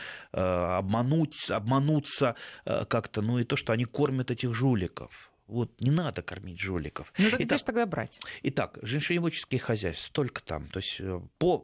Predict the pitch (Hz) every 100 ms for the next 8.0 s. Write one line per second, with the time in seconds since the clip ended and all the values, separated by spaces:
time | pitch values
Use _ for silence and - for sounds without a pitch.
0 | _ 143 143 - 214 190 120 - 110 107
1 | 123 127 - 113 110 - 156 - - 113
2 | 117 - 98 104 110 110 - 113 113 110
3 | - - 107 117 156 170 117 - - -
4 | 135 196 165 143 127 120 135 123 123 -
5 | 160 175 - - 98 87 85 - - -
6 | - - 120 120 139 190 170 165 117 -
7 | 127 - 113 110 92 90 87 - -